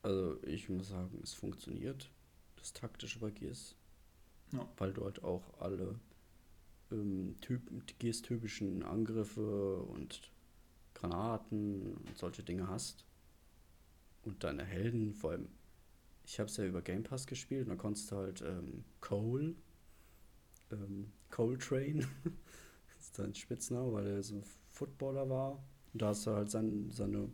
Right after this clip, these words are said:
Speaker 1: seine Rüstung ist praktisch so ein Footballspieler-Outfit.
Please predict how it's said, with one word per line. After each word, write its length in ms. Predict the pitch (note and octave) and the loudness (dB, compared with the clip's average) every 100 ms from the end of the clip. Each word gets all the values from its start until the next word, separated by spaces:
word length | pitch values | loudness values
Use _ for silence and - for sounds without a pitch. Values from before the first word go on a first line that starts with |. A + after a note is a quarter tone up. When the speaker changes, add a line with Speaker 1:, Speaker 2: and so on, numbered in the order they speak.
| - | -4
Speaker 1:
seine 240 | - G2+ G#2+ | 0 4 4
Rüstung 260 | A#2+ A2 | 4 4
ist 300 | G#2 - - | 4 2 -4
praktisch 320 | - A2+ - - | -4 -4 -4 -2
so 120 | G#2+ | 0
ein 120 | G2+ | 0
Footballspieler-Outfit. 1120 | - A#2 - F#2+ - - - - - - - | 0 -4 0 0 0 -4 -4 -4 -6 -10 -10